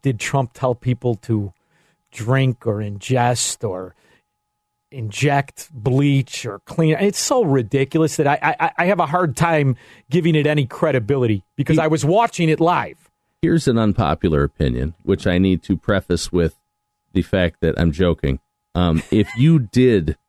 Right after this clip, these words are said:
Speaker 2: think that Trump was asking you to drink or inject a disinfectant, give it a whirl.
Speaker 1: Yeah, I mean, eh, eh, really, isn't that just the truth? I mean, how stupid are people? And then I'm watching these, these, uh, Democrat governors, like the one who Bruce Jenner was shooting for,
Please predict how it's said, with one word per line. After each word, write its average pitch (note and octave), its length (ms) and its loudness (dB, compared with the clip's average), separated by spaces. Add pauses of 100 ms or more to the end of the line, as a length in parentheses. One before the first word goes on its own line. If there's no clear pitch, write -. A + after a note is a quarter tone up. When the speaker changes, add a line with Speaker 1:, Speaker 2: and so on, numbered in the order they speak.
(200)
Speaker 2:
think A2+ 240 -2
that E2 160 -2
Trump G2+ 260 -2
was F#2+ 160 0
asking F#2+ 400 0
you G2 160 4
to F2+ 240 -2
drink F#2+ 320 0
or F#2 80 2
inject F2+ 420 -2
a F#2 60 -2
disinfectant, G2 680 -2 (240)
give A#2 100 0
it G2+ 60 0
a G2 40 2
whirl. - 200 -2 (300)
Speaker 1:
Yeah, A#3+ 200 -2
I F3 40 2
mean, F#3 180 2
eh, F3 160 -2
eh, C#3 160 -10
really, F3 320 0
isn't A3 160 -2
that A#3+ 140 -2 (180)
just - 240 -4
the A#2+ 80 -4
truth? A2+ 400 -6
I D3+ 40 -10
mean, F3+ 120 2
how A3 100 -6
stupid - 420 -6
are F#2 80 -6
people? - 300 -12 (240)
And D3+ 100 2
then F3+ 80 2
I'm D3+ 140 2
watching C3 440 0
these, E2+ 260 -10 (440)
these, A2+ 320 -4
uh, D#2 280 -6
Democrat B2 520 -4
governors, F2 480 -8
like C2+ 220 -16
the E2+ 100 -12
one F#2+ 260 -8
who E2+ 220 -14
Bruce F2+ 220 -12
Jenner F#2+ 240 -8
was D#2+ 140 -12
shooting - 260 -6
for, G2 300 -6